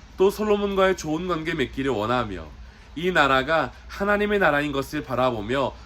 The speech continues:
선대하였던 이 히람과의 관계. 그 관계는 아름다운 것 같았지만 그 끝은 좋지 않게 나타납니다. 오늘 우리가 함께 읽은 말씀을 보면 그렇습니다.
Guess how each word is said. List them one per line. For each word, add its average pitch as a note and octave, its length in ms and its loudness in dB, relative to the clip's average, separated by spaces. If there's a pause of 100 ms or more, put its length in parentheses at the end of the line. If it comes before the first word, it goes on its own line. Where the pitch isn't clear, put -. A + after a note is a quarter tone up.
(120)
선대하였던 C#3+ 1000 0 (240)
이 D3+ 140 -6
히람과의 D3+ 720 0
관계. G2+ 480 -10 (680)
그 F3+ 120 -4
관계는 D#3 720 0
아름다운 F3+ 640 2
것 F3+ 160 -2
같았지만 B2+ 800 -4 (240)
그 E3+ 200 -4
끝은 D3+ 540 -6
좋지 C3+ 380 -4
않게 B2+ 260 -2
나타납니다. A2 600 -6 (1120)
오늘 F3+ 220 0
우리가 G3+ 220 4
함께 G3+ 360 2
읽은 F#3+ 160 4
말씀을 D3+ 500 0
보면 C3 300 0
그렇습니다. G#2 600 -6